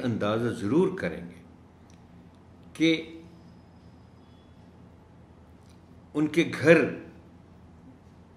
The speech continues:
उनका रहन सहन कैसा है। क्या वो फैमिली एक इकाई के तौर पर चल रही है या नहीं,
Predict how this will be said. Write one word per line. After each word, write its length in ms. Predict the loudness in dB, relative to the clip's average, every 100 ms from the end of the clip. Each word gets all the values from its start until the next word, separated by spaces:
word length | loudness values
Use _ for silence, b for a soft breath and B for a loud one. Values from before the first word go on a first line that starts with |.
| -20 -10
उनका 260 | -8 -2 0
रहन 480 | 2 2 2 0 -4
सहन 380 | -2 0 0 -4 -8 -12 -16 -20 -20 -20 -20 -6
कैसा 340 | -2 -2 -2 -4
है। 200 | -4 -10 -18 -20 -20 -20 -20 -20 -20 -20 -20 -20 -20 -20 -20 -20 -20 -2
क्या 140 | 2
वो 200 | 4 2 -2 -6 -16 -20 -20
फैमिली 420 | -6 -2 0 -2 -4 -6 -8
एक 140 | -6
इकाई 420 | -6 0 0 0 -4 -8
के 60 | -8
तौर 200 | -4 -4
पर 180 | -6 -12 -12 -20 -20 -20 -20 -16 -6
चल 120 | -4
रही 320 | -2 -4 -4
है 180 | -4 -4
या 100 | -4
नहीं, 280 | -6 -8